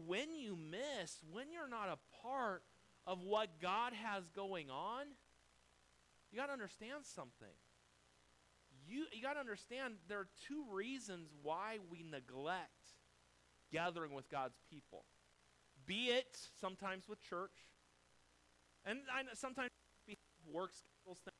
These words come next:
like that. I get that. I'm, and other times, you know, but, like, ladies, Friday you're just sitting at home doing nothing Friday night, you should come. I encourage you. I exhort you that you should come. Encourage,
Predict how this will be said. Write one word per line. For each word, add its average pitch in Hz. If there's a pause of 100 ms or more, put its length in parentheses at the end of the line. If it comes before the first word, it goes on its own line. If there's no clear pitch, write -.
(100)
like 170
that. 175
I 151
get 143
that. 98 (1080)
I'm, 202 (200)
and 196 (140)
other 208
times, 208
you 208
know, 208
but, 208
like, 196 (340)
ladies, 185 (880)
Friday 185
you're 180
just 170
sitting 185
at 156
home 180
doing 165
nothing 170
Friday 170
night, 180 (440)
you 196
should -
come. 320 (840)
I 175
encourage 196
you. 110 (640)
I 190
exhort 170
you 123 (100)
that 135
you 135
should 127
come. 98 (2500)
Encourage, 143